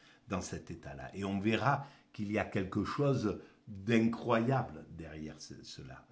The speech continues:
é-, évidemment. Parce que quand on fait l'expérience, on, on sait qu'il y a quelque chose qui, qui, qui, qui, qui est, euh, incroyable. On sait que, que moi, je suis convaincu qu'on soignera à, grâce à l'extase.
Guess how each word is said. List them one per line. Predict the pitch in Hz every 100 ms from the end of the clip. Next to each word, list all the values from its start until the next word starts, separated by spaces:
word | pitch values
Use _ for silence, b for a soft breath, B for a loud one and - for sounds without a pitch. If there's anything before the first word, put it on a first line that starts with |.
| 65
é-, | 76 82
évidemment. | 78 78 76 67 67
Parce | -
que | -
quand | - 117 101 98
on |
fait | 92 104
l'expérience, | 90 78 - 78 107 127 - B B B _
on, | 92 87
on | 95 98
sait | - - 123
qu'il | - 98
y |
a |
quelque | - 95 85 92
chose | - 92 73 73 b b b _
qui, | - 90
qui, | - 92 80
qui, | - 92 80
qui, | - - 78 62
qui | - 78 73
est, | 71 82 50 b b b -
euh, | 82 - - 95
incroyable. | 90 - 98 78 92
On | 101
sait | - 156 -
que, | 113 B B B _
que | 120
moi, | 104 117 131
je | 127
suis | 117 - -
convaincu | 120 110 113 117 143 139
qu'on | 123 104
soignera | - 139 127 120 123 151 120 101
à, | 113
grâce | 98 90 101 -
à | 95
l'extase. | 85 - - 80 71